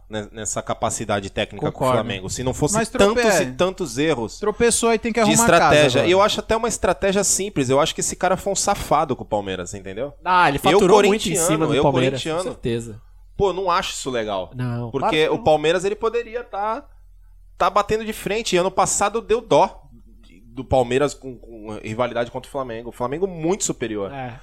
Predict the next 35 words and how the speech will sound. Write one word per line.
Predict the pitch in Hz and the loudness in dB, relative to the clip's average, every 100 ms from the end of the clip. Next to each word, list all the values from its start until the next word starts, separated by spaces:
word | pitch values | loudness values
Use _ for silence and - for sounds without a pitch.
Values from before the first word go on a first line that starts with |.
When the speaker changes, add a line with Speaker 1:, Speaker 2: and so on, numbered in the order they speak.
| - | -20
Speaker 3:
é. | 127 - - | -20 -10 0
Speaker 1:
Por | 208 | 2
quê? | 208 143 | 4 2
O | 107 | 2
Flamengo | 147 156 170 185 | 0 -2 -2 -2
teve | 202 196 | 0 0
a | |
simples | 190 - 240 - 214 | 0 -2 -4 -8 -6
ideia | 196 180 185 214 240 - - - | -6 -4 -4 -2 -6 -10 -20 -16
de, | 143 - | -14 -6
ó, | 160 151 - - - - - | -4 -4 -6 -20 -20 -20 -8
"Temos | 214 208 | -6 -4
dinheiro? | 143 180 202 113 | -6 -4 -4 -6
Temos. | - 156 123 120 | -2 0 0 0
Dinheiro | 135 175 | 0 0
pra | 185 | 0
caramba. | 180 196 147 117 104 90 - - | -2 0 0 -2 -4 -10 -14 -10
Então | 180 | -6
vamos | 190 226 | -4 -2
lá." | 175 135 - - - - - - - - | 0 -2 -6 -20 -20 -20 -20 -20 -20 -6
É | 123 | -2
o | |
Rafinha, | 127 123 - 180 160 | 0 0 -2 -2 0
do | 117 | 0
Bayern | 123 123 | 2 2
de | 117 | 0
Munique. | 117 139 160 120 | -6 -8 -8 -8
O | |
cara | - 147 | -2 0
é | 139 | 0
bom. | 123 127 | -2 -2
Pro | 123 | -4
Brasil | 113 127 113 101 151 | -2 0 0 -4 -4
vai | 143 113 | -4 -4
vir. | 127 | -8